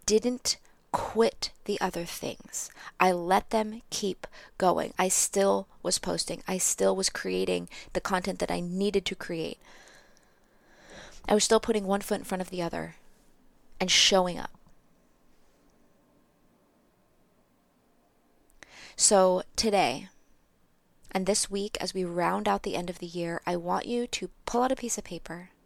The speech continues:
and write these things down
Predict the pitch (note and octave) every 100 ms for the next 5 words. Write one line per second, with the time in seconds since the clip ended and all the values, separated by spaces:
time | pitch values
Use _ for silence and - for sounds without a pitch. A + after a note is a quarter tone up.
0 | _ _ _ _ _ - - F3+ E3+ D#3+
1 | F#3 G#3+ - - - _ _ _ _ _
2 | _ - _ - F3+ A3 - G#3 F#3 E3+
3 | D#3+ C3+ - G3